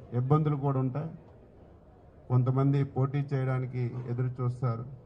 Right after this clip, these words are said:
రాకపోవచ్చు. ఏది ఏమైనా సరే ఈ మూడు పార్టీలు గ్రామ స్థాయి కార్యకర్త నుంచి రాష్ట్ర స్థాయి నాయకుల వరకు రాష్ట్ర ప్రయోజనాల గురించి ఎటువంటి చిన్న అరమరికి కూడా లేకుండా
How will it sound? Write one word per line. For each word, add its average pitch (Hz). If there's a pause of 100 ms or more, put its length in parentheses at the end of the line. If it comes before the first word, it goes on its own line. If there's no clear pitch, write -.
(540)
రాకపోవచ్చు. 123 (840)
ఏది 170
ఏమైనా 160
సరే 151
ఈ 139
మూడు 147
పార్టీలు 131 (460)
గ్రామ 151
స్థాయి 147
కార్యకర్త 139
నుంచి 131
రాష్ట్ర 131
స్థాయి 123
నాయకుల 120
వరకు 120 (680)
రాష్ట్ర 170
ప్రయోజనాల 151
గురించి 131
ఎటువంటి 151
చిన్న 165 (320)
అరమరికి 147
కూడా 135
లేకుండా 123